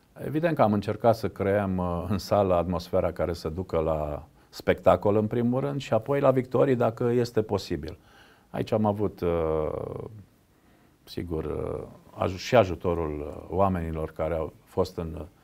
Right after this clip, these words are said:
această mișcare permanent și a celor din tribune care au reacționat așa cum au reacționat. Dar vreau să vă spun,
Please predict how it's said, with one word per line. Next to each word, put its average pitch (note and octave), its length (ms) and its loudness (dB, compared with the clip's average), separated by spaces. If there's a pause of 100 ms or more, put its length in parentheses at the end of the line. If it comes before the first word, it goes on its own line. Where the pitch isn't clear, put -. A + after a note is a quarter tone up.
(260)
această - 400 -6
mișcare F2 400 -2
permanent E2 560 -4
și - 100 -6
a F#2+ 80 2
celor G#2 340 -2
din F2+ 160 -6
tribune F2+ 400 -6
care B2 140 -2
au A#2 80 0
reacționat G#2 680 -4
așa E2 180 -8
cum E2+ 160 -8
au D#2+ 80 -4
reacționat. E2 340 -8
Dar G2 160 -6 (160)
vreau A2+ 160 -4
să C3 80 -6
vă B2+ 60 -4
spun, B2+ 320 -6